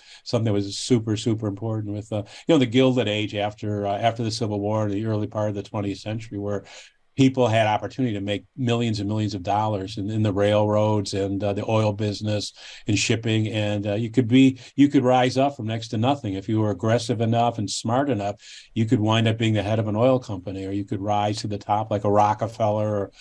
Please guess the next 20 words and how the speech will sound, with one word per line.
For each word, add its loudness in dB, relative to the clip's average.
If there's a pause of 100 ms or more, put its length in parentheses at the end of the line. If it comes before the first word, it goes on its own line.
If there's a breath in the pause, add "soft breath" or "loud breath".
(180 loud breath)
or 4
a 2
Vanderbilt, 2
people -6
like -2
that -2
who -2
didn't 0
have 2
the -2
old -2
money. -4
They -4
were -2
able -4
to -8
prosper -4
in -6
that -10
time. -10